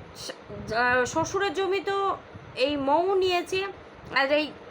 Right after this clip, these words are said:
ভেরু দা-, ষাঁড়টাও নিয়েছে,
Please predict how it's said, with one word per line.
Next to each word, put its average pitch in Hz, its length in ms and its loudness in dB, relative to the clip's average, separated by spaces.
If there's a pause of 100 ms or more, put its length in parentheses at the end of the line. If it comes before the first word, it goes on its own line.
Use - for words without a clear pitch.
(560)
ভেরু 330 380 4 (120)
দা-, 262 480 6
ষাঁড়টাও 262 540 2
নিয়েছে, 226 480 2